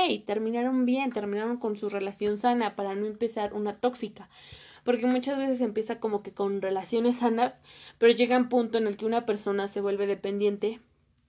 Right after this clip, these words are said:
o codependiente de la otra, entonces ya deja de ser sana totalmente y se vuelve tóxica. Y así dure un chingo de tiempo, va a ser tóxica.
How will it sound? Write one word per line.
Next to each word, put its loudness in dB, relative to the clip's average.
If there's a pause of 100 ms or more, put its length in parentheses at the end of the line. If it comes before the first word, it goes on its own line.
(320)
o 0
codependiente 2
de 4
la 4
otra, -2 (340)
entonces 6
ya 4
deja 2
de 0
ser -2
sana 0
totalmente -2
y -14
se -8
vuelve -4
tóxica. -6 (220)
Y 0
así 0
dure 2
un 0
chingo -2
de -6
tiempo, -4 (640)
va 4
a -12
ser -6 (200)
tóxica. -14